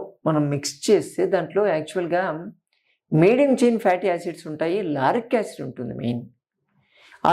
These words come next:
లారిక్ యాసిడ్ వచ్చి దీంట్లో ఉండేటువంటి కుంకుమ పువ్వు ప్లస్ కర్పూరంతో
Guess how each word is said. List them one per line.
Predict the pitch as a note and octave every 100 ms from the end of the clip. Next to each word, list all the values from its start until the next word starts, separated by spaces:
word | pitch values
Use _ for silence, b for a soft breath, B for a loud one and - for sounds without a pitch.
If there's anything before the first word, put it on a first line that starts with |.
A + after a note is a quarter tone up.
| F3 C#3+
లారిక్ | D3+ C4 D4+ D4+
యాసిడ్ | B3+ A3+ F3+
వచ్చి | D3 - B3 F#4 - _ _ _ _ _ _ _
దీంట్లో | E3+ B3 A#3 G#3
ఉండేటువంటి | A3+ C4 B3 - -
కుంకుమ | F#3+ F#3+ G3+ -
పువ్వు | E3+ E3 A3+ - _ _
ప్లస్ | F#3+ F#3+ F#3+
కర్పూరంతో | D#3+ D#3 A3+ A3+ F#3+ E3+ A3